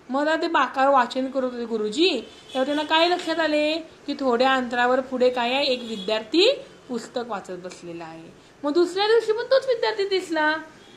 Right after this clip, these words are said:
मग त्यांच्या मनात उत्सुकता निर्माण झाली, कुतूहल निर्माण झाले आणि त्यांनी काय केले, तिसऱ्या दिवशी सुद्धा त्यांनी विद्यार्थ्याला बघितले. मग तिसऱ्या दिवशी विद्यार्थ्याने सुद्धा त्या गुरुजींकडे बघितले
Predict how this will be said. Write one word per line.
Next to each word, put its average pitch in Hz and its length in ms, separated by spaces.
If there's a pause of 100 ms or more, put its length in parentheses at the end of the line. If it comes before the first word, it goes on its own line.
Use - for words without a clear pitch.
मग 254 380
त्यांच्या 262 460
मनात 254 400 (100)
उत्सुकता 269 580
निर्माण 240 460
झाली, 214 680 (160)
कुतूहल 247 420
निर्माण 247 440
झाले 214 640 (640)
आणि 240 320
त्यांनी 285 320
काय 294 200
केले, 320 200
तिसऱ्या 302 300
दिवशी 320 300
सुद्धा 330 180
त्यांनी 330 180
विद्यार्थ्याला 294 460
बघितले. 262 500 (580)
मग 240 180 (100)
तिसऱ्या 262 300
दिवशी 285 280
विद्यार्थ्याने 247 640
सुद्धा 254 220
त्या 254 120
गुरुजींकडे 226 640
बघितले 196 480